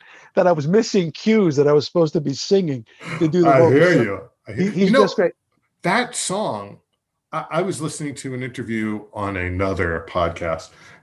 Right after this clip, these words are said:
Speaker 2: and, um, <laughs> Mike Campbell from Tom
Speaker 1: Yeah.
Speaker 2: Petty's band, he
Speaker 1: Mm-hmm.
Speaker 2: co-wrote that song, Boys of
Speaker 1: Yeah.
Speaker 2: Summer. He got a call from a producer who said Don Henley –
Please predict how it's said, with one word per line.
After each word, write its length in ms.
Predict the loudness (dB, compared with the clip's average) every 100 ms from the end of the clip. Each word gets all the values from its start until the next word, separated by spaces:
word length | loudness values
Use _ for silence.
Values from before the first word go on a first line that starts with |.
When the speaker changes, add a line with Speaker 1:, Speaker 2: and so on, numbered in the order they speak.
| _
Speaker 2:
and, 640 | 2 4 4 2 0 -4 -4
um, 520 | 0 2 2 0 -4
<laughs> 40 | -2
Mike 280 | 2 2 2
Campbell 640 | 2 2 2 -2 -4 -12 _ _ _ _ _
from 640 | -8 -2 2 2 0 -4
Tom 260 | -6 -2 0
Speaker 1:
Yeah. 60 |
Speaker 2:
Petty's 280 | 0 0 -2
band, 400 | -4 -8 -8 -12 -20 _ _ _ _
he 200 | -2 0
Speaker 1:
Mm-hmm. 80 | 2
Speaker 2:
co-wrote 460 | 2 2 4 2 0
that 200 | -8 -10
song, 440 | -12 -10 -12 -16 _ _
Boys 280 | -4 -2 0
of 40 |
Speaker 1:
Yeah. 100 | 2
Speaker 2:
Summer. 260 | 2 0 -8 -14 -20 -20
He 220 | -2 2 4
got 240 | 6 4
a 40 | 2
call 400 | 2 6 6 4
from 200 | 0 -2
a 60 |
producer 800 | -2 -4 -2 -2 -2 -4 -6 -6 -12 -16 -16 -20 -20 _
who 80 | -4
said 300 | 0 0 2
Don 260 | 4 6 6
Henley – 640 | 4 4 4 4 4 0